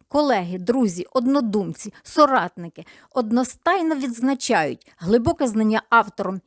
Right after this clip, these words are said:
історії, дипломатії, політики, вишукану елегантність мови, виважену критику та вміння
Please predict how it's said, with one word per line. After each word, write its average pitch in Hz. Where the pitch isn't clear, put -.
історії, 185
дипломатії, 208
політики, 208
вишукану 294
елегантність 262
мови, 208
виважену 285
критику 226
та 214
вміння 247